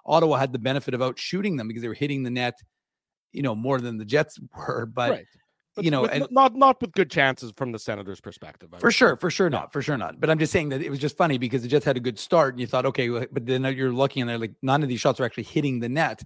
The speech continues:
Speaker 2: Mm-hmm.
Speaker 1: And so, anyways, it didn't, it was, it was just sleepy. It was a sleepy first period, and of course, we'll get into the, the game recap. I thought the refs were way too, like,
Speaker 2: Yeah,
Speaker 1: to
Speaker 2: I know.
Speaker 1: me, like,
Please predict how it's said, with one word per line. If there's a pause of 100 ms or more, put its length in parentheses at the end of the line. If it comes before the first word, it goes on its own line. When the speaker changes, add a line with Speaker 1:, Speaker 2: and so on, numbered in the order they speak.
(120)
Speaker 2:
Mm-hmm.
Speaker 1:
And
so, (760)
anyways,
it
didn't,
it
was, (300)
it
was
just
sleepy.
It
was
a
sleepy
first
period,
and
of
course,
we'll
get
into
the, (180)
the
game
recap. (300)
I
thought
the
refs
were
way
too,
like, (720)
Speaker 2:
Yeah,
Speaker 1:
to
Speaker 2:
I
know.
Speaker 1:
me, (340)
like,